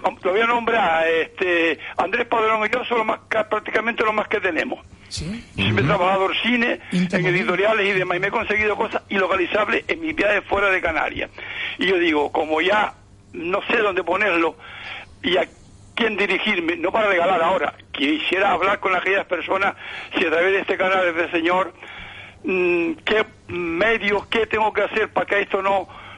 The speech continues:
Speaker 1: no muera, porque yo en mis visitas continuas a determinados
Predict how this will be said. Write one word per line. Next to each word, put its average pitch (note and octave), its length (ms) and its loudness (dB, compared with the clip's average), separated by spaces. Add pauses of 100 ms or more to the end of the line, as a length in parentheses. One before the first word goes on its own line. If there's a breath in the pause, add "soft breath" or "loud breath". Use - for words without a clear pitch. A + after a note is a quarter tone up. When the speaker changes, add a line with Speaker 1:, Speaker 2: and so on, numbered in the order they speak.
Speaker 1:
no F#3+ 220 0
muera, G3+ 400 2
porque E3 400 -2
yo G3 300 2 (440 loud breath)
en E3+ 140 -2
mis E3+ 120 0
visitas F#3 340 0
continuas F#3 680 0 (420 loud breath)
a E3 100 0
determinados F3 680 2